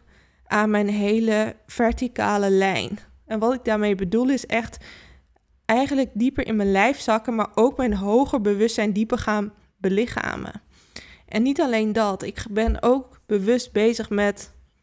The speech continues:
mijn innerlijke wereld. Wat kom ik in mezelf tegen? Waarin beperk ik mezelf? Ik ga mezelf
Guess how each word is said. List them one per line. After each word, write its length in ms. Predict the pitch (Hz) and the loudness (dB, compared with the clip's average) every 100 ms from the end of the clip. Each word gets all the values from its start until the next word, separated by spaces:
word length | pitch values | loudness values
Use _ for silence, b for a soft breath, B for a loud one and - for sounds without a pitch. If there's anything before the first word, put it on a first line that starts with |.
| - | -4
mijn 180 | 214 | -2
innerlijke 440 | 170 247 240 226 220 | 0 2 2 0 0
wereld. 500 | 196 214 202 - - | 2 2 2 -4 -6
Wat 260 | 208 233 - | 0 0 0
kom 200 | 226 220 | 0 0
ik 120 | 220 | -4
in 220 | - 214 | -2 0
mezelf 420 | 214 208 208 208 | 2 2 2 0
tegen? 500 | - 196 214 220 180 | 0 2 2 0 -2
Waarin 440 | 185 208 226 220 214 B B B B _ | 2 2 2 0 -2 B B B B _
beperk 580 | 185 196 196 220 220 269 | -10 -4 -2 2 2 2
ik 120 | 247 | -4
mezelf? 600 | 196 185 - 101 - - | -4 -2 -4 -4 -8 -6
Ik 180 | 202 - | -6 0
ga 120 | 214 | 0
mezelf 840 | 214 220 214 208 202 202 - - | 2 2 4 4 4 2 -4 -20